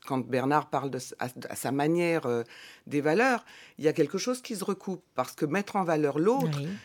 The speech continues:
Speaker 1: ça dépend aussi de nos valeurs, la manière dont on va le faire. Trouver et rencontrer la valeur de l'autre dépend aussi de comment moi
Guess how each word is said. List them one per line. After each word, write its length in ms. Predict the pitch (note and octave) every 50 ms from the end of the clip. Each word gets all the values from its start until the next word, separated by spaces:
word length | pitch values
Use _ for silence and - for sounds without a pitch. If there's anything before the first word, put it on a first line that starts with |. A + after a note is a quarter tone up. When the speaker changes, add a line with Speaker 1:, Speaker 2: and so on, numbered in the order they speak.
| - - _ _
Speaker 1:
ça 180 | - - - F3
dépend 300 | E3+ A#3 F#3 A3 A3 A3+
aussi 240 | G#3 - - - G3+
de 60 | F#3
nos 100 | F#3+ F#3+
valeurs, 380 | F3+ F#3+ F#3+ G3+ A3+ A#3 G3+
la 80 | E3 D#3+
manière 360 | D#3+ D#3 D#3+ E3 E3 E3 D3+
dont 140 | C#3 D3+ D3+ -
on 80 | D3+ C#3
va 100 | C#3+ C3+
le 60 | C#3+
faire. 440 | C#3+ - - C#3 C3+ B2+ - - - - _ _ - - - - - - - - - -
Trouver 440 | - - G#3+ G#3+ F#3+ G#3+ A3+ A3
et 80 | G3 F3
rencontrer 520 | D#3+ F3+ G3 F#3+ - F#3+ F#3+ - - G#3
la 120 | F3+ E3+ D#3
valeur 300 | D3+ D3+ D3 D3+ D3 C#3
de 100 | C#3 D#3
l'autre 360 | D#3 F3+ A3+ B3+ B3 - - -
dépend 360 | D#3 D#3+ G#3 G#3 - A3 G#3
aussi 540 | G3 G#3 - - - - C4+ D4 D#4 D4 - - _ _ - - _
de 180 | - E3 E3+ - - _ _ _ _ _ _ _ _ _ _ _
comment 300 | - A3+ A3+ A#3+ B3+ B3
moi 500 | A#3 A3 A3+ A#3 B3 C4 C#4 C#4 -